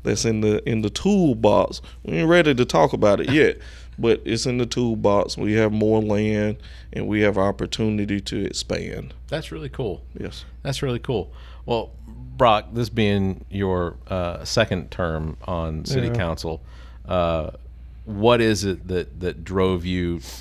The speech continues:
Speaker 2: to, to, to continue? Uh, 'cause when we first met, I guess it, it never, it never dawned on me because you didn't mention it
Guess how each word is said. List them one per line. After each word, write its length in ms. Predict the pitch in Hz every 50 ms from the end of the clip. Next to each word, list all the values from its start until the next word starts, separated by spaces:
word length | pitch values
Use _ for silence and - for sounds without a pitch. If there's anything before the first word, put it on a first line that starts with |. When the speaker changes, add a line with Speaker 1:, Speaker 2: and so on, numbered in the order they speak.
| -
Speaker 2:
to, 320 | - 101 87 85 82 78 - - -
to, 380 | - 95 87 82 80 - - - - - - - - - - - - - - -
to 100 | - -
continue? 840 | - 104 92 - - - 110 107 104 98 95 90 87 85 80 76 - -
Uh, 300 | 73 90 87 82 82 80 80 -
'cause 300 | - 107 101 90 - - - - - - - - - - - - - - - - - - - - -
when 240 | 135 120 113 110 107
we 120 | 120 131
first 320 | 117 - 131 113 101 - 104
met, 340 | 101 101 101 98 92 85 - - -
I 100 | 98 95
guess 180 | 95 95 92 -
it, 140 | 95 -
it 180 | - 98 95 87
never, 380 | 95 95 95 90 90 87 80 - - -
it 120 | 95 98
never 240 | 98 98 90 90 85
dawned 340 | 82 92 90 92 92 90 87
on 160 | 85 85 82
me 140 | 82 82 80
because 320 | 87 80 - 95 82 80
you 80 | 92 98
didn't 200 | 92 80 78 80
mention 300 | 87 107 113 - 92 80
it 160 | 76 73